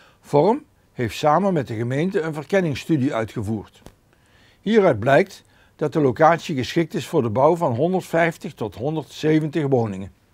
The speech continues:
De geplande woningen zijn bedoeld voor alle doelgroepen met inbegrip van sociale woningbouw. Vorm en de gemeente gaan de haalbaarheid van dit project verder onderzoeken en uitwerken.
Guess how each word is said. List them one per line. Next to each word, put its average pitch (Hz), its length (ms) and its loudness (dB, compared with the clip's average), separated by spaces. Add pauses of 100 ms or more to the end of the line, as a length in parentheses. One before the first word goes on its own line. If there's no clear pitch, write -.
(1040)
De 113 120 -4
geplande 123 400 2
woningen 175 400 2
zijn 131 200 -2
bedoeld 151 360 0
voor - 260 -8
alle 190 280 2
doelgroepen 180 640 2
met 110 320 -10
inbegrip 165 1000 -2
van 104 280 -6
sociale 151 640 2
woningbouw. 117 580 0 (1040)
Vorm 202 460 2
en 196 160 -4
de 214 100 2
gemeente 156 520 -2 (280)
gaan 135 240 -6
de 120 80 -2
haalbaarheid 139 560 0
van 131 160 -8
dit 120 180 -2
project 113 340 -6
verder 151 280 -2
onderzoeken 123 600 -4 (340)
en 165 180 -4
uitwerken. 101 640 -8